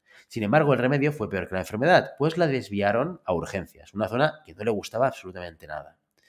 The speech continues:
Siempre había percibido las urgencias como un sitio hostil y angustioso, algo que en su situación actual no le iba precisamente bien. Ada llegó al punto de encontrarse siempre mal. Siempre estaba de mal humor, siempre estaba cansada,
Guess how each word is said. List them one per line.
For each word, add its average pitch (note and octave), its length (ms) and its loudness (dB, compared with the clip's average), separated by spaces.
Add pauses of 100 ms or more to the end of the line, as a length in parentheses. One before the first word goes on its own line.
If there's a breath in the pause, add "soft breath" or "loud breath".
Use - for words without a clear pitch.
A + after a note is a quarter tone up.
(400 loud breath)
Siempre F3 280 6
había F#3+ 140 10
percibido D#3+ 580 2
las A#2+ 160 -2
urgencias C3+ 340 -2
como A2+ 220 -2
un D3 60 0
sitio C#3 280 0
hostil D3+ 320 0
y A#2+ 100 0
angustioso, F#2+ 680 -2 (260 soft breath)
algo D3+ 360 4
que G#2 160 2
en F#2+ 80 -2
su - 100 -10
situación C#3+ 460 4
actual C#3 560 4
no A#2+ 320 2
le A#2+ 100 2
iba A2 180 2
precisamente F2+ 540 -8
bien. C3 380 0 (420)
Ada E3+ 280 10
llegó A2 200 4
al B2 100 4
punto C3 220 0
de C3 100 4
encontrarse F#2 520 0
siempre G2+ 280 -4
mal. D#3 320 2 (220 loud breath)
Siempre B2 280 -4
estaba F#2+ 240 -4
de G#2 80 -2
mal C#3 120 2
humor, C#3 360 2
siempre G#2 240 -8
estaba G2 280 -4
cansada, C3+ 600 -2